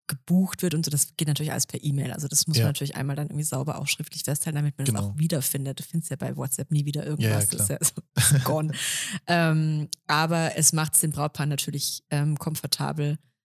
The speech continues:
Speaker 1: ähm, wenn sie per WhatsApp da auch mal schnell was schicken können. Und dann kriegen die von mir, ich komme ja aus dem Projektmanagement, kriegen die von mir halt tatsächlich einen Projektplan. Da steht dann drin,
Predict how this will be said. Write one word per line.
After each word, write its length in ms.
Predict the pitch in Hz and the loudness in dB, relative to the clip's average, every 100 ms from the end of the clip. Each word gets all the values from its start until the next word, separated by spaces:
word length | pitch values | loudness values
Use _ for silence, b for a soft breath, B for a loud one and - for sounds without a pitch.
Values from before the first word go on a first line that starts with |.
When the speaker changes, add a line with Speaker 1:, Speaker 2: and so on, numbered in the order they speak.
| _ _ | _ _
Speaker 1:
ähm, 260 | 151 147 139 | 2 4 2
wenn 140 | 143 | 2
sie 120 | 143 | 0
per 180 | - 135 | 0 -2
WhatsApp 320 | 143 - 120 | 0 -2 -2
da 100 | - | -4
auch 160 | 143 - | -6 -4
mal 100 | - | -4
schnell 200 | - 123 | -4 -2
was 120 | 135 | 0
schicken 320 | - - 139 | 0 -2 -8
können. 340 | - - 156 b b b b b _ - | -8 -4 -4 b b b b b _ -2
Und 680 | 151 147 143 147 143 - - _ _ _ | 2 4 4 2 2 2 0 _ _ _
dann 260 | 151 151 156 | 0 2 2
kriegen 200 | 170 175 | 2 2
die 80 | |
von 160 | 165 156 | 2 2
mir, 200 | 160 165 | 2 2
ich 100 | 135 | 0
komme 180 | - 165 | 0 0
ja 60 | |
aus 60 | 139 | 0
dem 100 | 147 | -2
Projektmanagement, 640 | 147 156 165 156 - 156 | -4 -4 0 0 0 -2
kriegen 140 | 156 156 | 0 -2
die 60 | |
von 140 | - 151 | 0 0
mir 120 | 147 | 0
halt 100 | 139 | -2
tatsächlich 380 | 143 - 143 143 | -4 -4 -4 -4
einen 80 | 143 | -4
Projektplan. 580 | 143 151 - 160 165 | -4 -6 -4 -2 0
Da 80 | 175 | -2
steht 180 | 151 151 | -2 -4
dann 120 | 147 | -6
drin, 640 | 151 151 160 156 156 175 | -4 -2 0 0 -4 -12